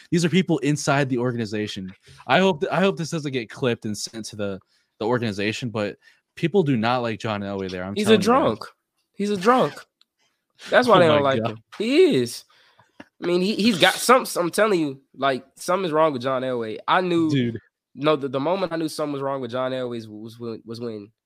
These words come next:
Speaker 2: he sat there after he won the Super Bowl and was like, "You know what? Let's keep Shane Ray and let's let Shaq Barrett walk."
Speaker 1: <laughs>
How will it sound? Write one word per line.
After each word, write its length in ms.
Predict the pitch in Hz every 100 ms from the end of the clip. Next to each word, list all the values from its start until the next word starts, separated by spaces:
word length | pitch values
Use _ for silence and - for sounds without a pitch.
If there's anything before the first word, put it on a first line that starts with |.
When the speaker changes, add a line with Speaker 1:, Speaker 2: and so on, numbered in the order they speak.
| _
Speaker 2:
he 180 | - 190
sat 300 | 185 160 151
there 140 | 139
after 140 | 131 127
he 40 | 127
won 100 | 123
the 40 |
Super 220 | 107 135 113
Bowl 280 | 113 113
and 80 | 110
was 120 | 104 110
like, 260 | 104 92
"You 100 | 107
know 140 | 131 143
what? 360 | 143 143 135 - _ _ _ _ _ _ _
Let's 140 | 147 175
keep 180 | 190 135
Shane 340 | - 143 131
Ray 320 | 123 127 113 110 _ _
and 80 | 120
let's 140 | 156 185
let 160 | 156
Shaq 300 | - 147 120
Barrett 220 | 123 127 110
walk." 420 | 113 104 - - _ _
Speaker 1:
<laughs> 80 | -